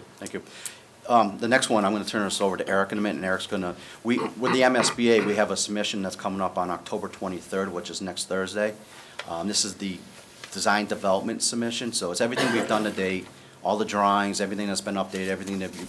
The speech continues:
you've seen here and on, uh, through the links if you used it. Um, that goes in next week, which also includes a budget update. Um, our estimators are still going through the budget,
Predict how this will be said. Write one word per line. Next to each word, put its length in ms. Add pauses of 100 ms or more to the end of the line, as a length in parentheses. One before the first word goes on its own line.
you've 120
seen 240
here 280
and 120
on, 180 (400)
uh, 140
through 160
the 60
links 280
if 120
you 60
used 280
it. 160 (460)
Um, 380
that 120
goes 220
in 100
next 240
week, 200
which 140
also 280
includes 440
a 80
budget 440
update. 420 (460)
Um, 240
our 140
estimators 480
are 40
still 180
going 280
through 160
the 60
budget, 520